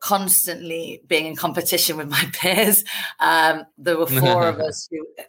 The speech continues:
Speaker 1: who were hired. We were all grads, um, all very similar level, I guess, in terms of our C V,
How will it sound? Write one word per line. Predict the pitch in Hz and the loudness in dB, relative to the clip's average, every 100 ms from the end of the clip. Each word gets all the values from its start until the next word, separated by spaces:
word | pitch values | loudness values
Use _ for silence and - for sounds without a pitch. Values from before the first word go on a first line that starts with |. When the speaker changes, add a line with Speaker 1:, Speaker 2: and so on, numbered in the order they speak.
| _ - - | _ -16 -10
Speaker 1:
who | 185 160 | -4 0
were | 160 | 0
hired. | 151 165 160 143 101 - - - - _ | 2 4 4 2 0 -4 -6 -12 -20 _
We | 165 175 | -4 -2
were | 165 | 0
all | 180 180 175 | 2 2 2
grads, | 170 156 151 135 - - - _ _ _ - - _ - | 4 4 4 2 0 0 -2 _ _ _ -16 -16 _ -2
um, | 160 156 156 151 151 - - - | 2 2 2 0 -4 -12 -20 -6
all | 185 185 | 0 2
very | 180 170 | 4 2
similar | 170 185 165 156 | 2 -2 -2 0
level, | 165 165 156 | 2 2 2
I | 147 | -2
guess, | 156 156 151 | -2 -4 -4
in | |
terms | 156 156 151 139 | -4 -2 -2 -2
of | 147 143 - - - - _ | -2 -4 -12 -20 -20 -20 _
our | 151 147 | -2 0
C | 143 - 160 | 2 0 0
V, | 139 170 147 147 | 2 2 2 -2